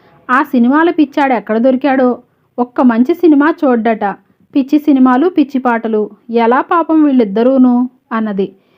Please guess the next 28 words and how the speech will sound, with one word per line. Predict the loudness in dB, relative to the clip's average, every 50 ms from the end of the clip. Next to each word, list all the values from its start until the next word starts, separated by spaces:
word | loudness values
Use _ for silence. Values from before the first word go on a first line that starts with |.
| _ _ _ _ -4
"పిచ్చి, | -4 -4 -4 -6 -6 -2 0 2 2 2 2 0 -2 -6 _ _ _ _ _ _ _ -2
ఇన్నాళ్ళ | 2 4 4 4 4 4 2 0 2 2
నుంచి | 2 2 2 2 2 2
నువ్వు | 2 2 2 2
లేవు | 0 0 2 2 2 2
గదా, | 0 0 0 0 0 0 -2 -2 -4 -8 _ _ _ _ -6
వాళ్ళ | -2 0 2 2 2
జీవితాలు | 0 0 0 0 -2 -2 -2 -2 0 0
వాళ్ళు | 0 0 2 0 0
జీవించడం | 0 0 -2 0 0 0 0 0 2 0 2
లేదా? | 0 0 0 0 0 -2 -2 -4 -6 _ _ _ _ _ _ _ -2
నువ్వు | 0 2 2
దిగులు | 2 2 0 0 2 0
పడి | 0 0 0 0 0 0 0 0
చెయ్యగలిగింది | 0 2 2 2 2 2 2 4 4 4 4 4
ఏముంది | 2 2 2 2 2 2 0 0 0
చెప్పు," | -2 -2 0 0 0 2 2 0 -2 _ _ _ -10 -6
అన్నాడు | -6 -4 -4 -2 -2 -4
అతను. | -4 -4 -6 -8 -10 -10 -12 _ _ _ _ _ _ _ _ -4
"అంటే, | 0 0 0 2 2 2 0 0 0 -4 -8 -12 _ _ _ _ _ _ _ _ _ _ _ _ _ -4
నా | -2 0 -2
స్నేహితులు | -2 -2 -4 -4 -4 -2 -4 -2 -2 0 0
దిగులుగా | 0 2 2 2 2 2 2 2 0 0
ఉంటే | 2 0 0 0 0 0 0 0 -2 -4 -6
నేను | -4 -2 -2 -2
సంతోషంతో | -2 -2 -4 -4 -2 -2 -2 -2 0 2 2 2 2 0
పొంగిపోతూ | -2 -2 -2 -2 -2 -2 -2 0 -2 -2 0 0 0
ఉండనా?" | 2 2 0 0 -2 -2 -2 -2 -2